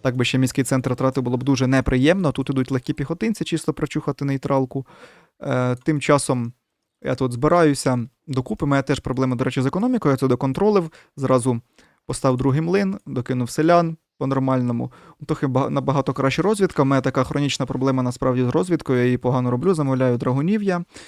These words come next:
І хочу вже йти вперед, бо розумію, що в Антохи мінус селяни.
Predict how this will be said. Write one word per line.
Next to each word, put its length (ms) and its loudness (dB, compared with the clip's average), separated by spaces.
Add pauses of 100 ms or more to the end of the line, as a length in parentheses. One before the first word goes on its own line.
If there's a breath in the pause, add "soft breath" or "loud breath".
(280 loud breath)
І 80 0
хочу 280 2
вже 160 2
йти 160 4
вперед, 320 2
бо 100 2
розумію, 340 2
що 120 -2
в 40 0
Антохи 300 -2
мінус 280 -2
селяни. 480 2